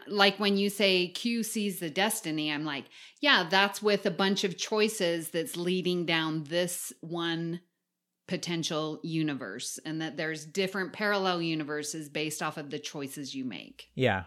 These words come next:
Speaker 2: right. Yeah, like, each decision that we make and do not make creates another
Speaker 1: Yes.
Speaker 2: reality.
Speaker 1: Yeah.
Speaker 2: Yeah, yeah, yeah, yeah. Okay,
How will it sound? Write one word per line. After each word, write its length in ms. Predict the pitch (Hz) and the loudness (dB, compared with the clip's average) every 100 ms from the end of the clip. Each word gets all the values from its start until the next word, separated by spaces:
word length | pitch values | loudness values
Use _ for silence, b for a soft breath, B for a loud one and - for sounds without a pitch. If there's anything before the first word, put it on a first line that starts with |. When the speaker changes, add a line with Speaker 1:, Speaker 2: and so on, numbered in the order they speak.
| - | 0
Speaker 2:
right. 240 | 98 90 - | 0 0 4
Yeah, 160 | 139 117 | 6 6
like, 200 | 113 147 | 4 6
each 440 | 165 - - - | 6 6 -4 4
decision 420 | 135 - 139 123 | 4 8 6 6
that 140 | 113 117 | 2 2
we 100 | 110 | 2
make 320 | 107 101 - | 2 0 -2
and 160 | 113 | -2
do 140 | 110 113 | 2 4
not 180 | 101 117 | 4 4
make 380 | 110 90 - | 2 2 -6
creates 440 | - 113 98 98 - | -2 2 4 2 0
another 480 | 95 92 90 90 - _ - | 0 0 0 -2 -8 _ -4
Speaker 1:
Yes. 60 | |
Speaker 2:
reality. 500 | 98 92 87 85 80 - _ _ _ | 0 2 0 -4 -10 -16 _ _ _
Speaker 1:
Yeah. 160 | 147 95 _ _ _ | -12 -12 _ _ _
Speaker 2:
Yeah, 160 | 87 85 | -12 -10
yeah, 100 | - 82 | -10 -10
yeah, 140 | 50 | -12
yeah. 100 | 80 - B B B B 143 | -14 -16 B B B B 2
Okay, 240 | 135 | 2